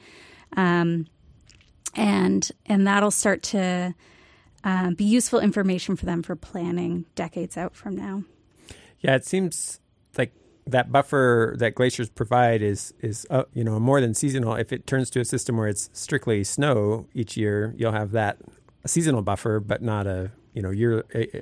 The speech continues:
Speaker 2: a, year over year buffer nearly as much. Uh, and I guess, you know, one of the things as you were, as you were explaining it, I was like, "Oh, yeah, that's right. Stability is really helpful for us,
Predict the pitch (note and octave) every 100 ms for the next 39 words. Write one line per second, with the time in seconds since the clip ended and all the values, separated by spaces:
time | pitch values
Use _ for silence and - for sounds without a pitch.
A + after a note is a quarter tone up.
0 | - C3+ - B2 A2 G2 G#2 A#2 G2 F#2
1 | G2+ F#2+ - A2+ A2 G2+ F2+ F#2 B2 A#2+
2 | - - - - - - _ _ A#2 A2+
3 | B2+ A#2 A2 A2 - _ _ _ - A2+
4 | E3+ - - D3+ - _ B2 A#2 A2+ A#2+
5 | G#2 B2 A2 A2 A#2 A2 G#2 - G#2+ A2+
6 | G#2+ G2+ - - A#2+ - C3 B2 A2 G2+
7 | G2+ G2+ G#2 - B2 G#2+ G2+ - - _
8 | - D3 - D#3 A2 - C#3 E3+ G3 E3
9 | C3 C#3+ D3+ C#3+ B2+ C#3+ A#2+ G#2+ G2 -
10 | A#2 A2 -